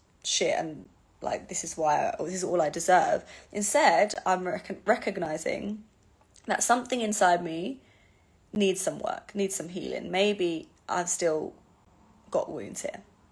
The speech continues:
So I turn that around and I recognize that I've attracted the wounded masculine, so I need to do some healing.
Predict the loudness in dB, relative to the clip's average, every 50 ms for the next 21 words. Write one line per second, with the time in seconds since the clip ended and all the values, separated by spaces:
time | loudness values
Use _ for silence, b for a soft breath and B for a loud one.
0 | _ _ 0 4 4 4 4 4 0 -8 -12 -20 _ _ -4 0 2 2 2 2
1 | 0 -4 -2 -2 0 -2 -2 -4 -8 B B B B B B B 0 2 4 4
2 | 6 4 4 2 0 0 2 2 2 2 0 0 0 0 -2 -2 -4 -6 -6 -6
3 | -4 -2 -2 -2 -2 -4 -6 -6 -6 -6 -8 -8 -8 -6 -8 -8 -8 -10 -8 -6
4 | -4 -4 -4 -4 -6 -6 -6 -6 -6 -6 -4 -4 -2 2 4 4 6 4 4 0
5 | -2 -6 -10 _ _ _ _ _ _ _ _ _ _ _ _ _ _ _ _ _
6 | _ _ _ _ _ _ _ _ _ _ _ _ _ -6 -6 -4 -4 -4 -6 -8
7 | -8 -8 -8 -10 -10 -12 -12 -12 -12 -12 -14